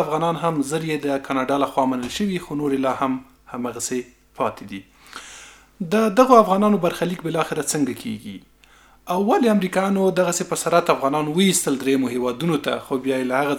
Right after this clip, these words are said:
ځایه خپل هیواد یا نورو هیوادونو ته د هغوی په انتقال کې ځنډ وکړ او لا هم ځنډ کوي؟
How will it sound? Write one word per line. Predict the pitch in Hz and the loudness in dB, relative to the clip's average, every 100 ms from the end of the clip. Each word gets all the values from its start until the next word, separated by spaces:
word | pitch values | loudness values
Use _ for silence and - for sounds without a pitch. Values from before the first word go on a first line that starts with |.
| 143 | 0
ځایه | 135 127 | -2 -2
خپل | - 143 131 | -4 -4 -2
هیواد | 135 131 127 | 0 -2 -2
یا | 123 123 | -4 -2
نورو | 123 120 | -4 -4
هیوادونو | 120 120 135 135 135 | -4 -4 0 0 0
ته | 120 | -4
د | 120 | -6
هغوی | 120 120 123 | -4 -6 -6
په | |
انتقال | 113 117 120 117 | -8 -6 -2 -2
کې | 123 113 | -4 -4
ځنډ | 117 110 | -4 -6
وکړ | 110 131 117 | -12 -8 -6
او | 123 | -4
لا | 123 120 | -4 -4
هم | 113 110 | -4 -4
ځنډ | 117 107 - | -6 -8 -10
کوي؟ | 110 | -12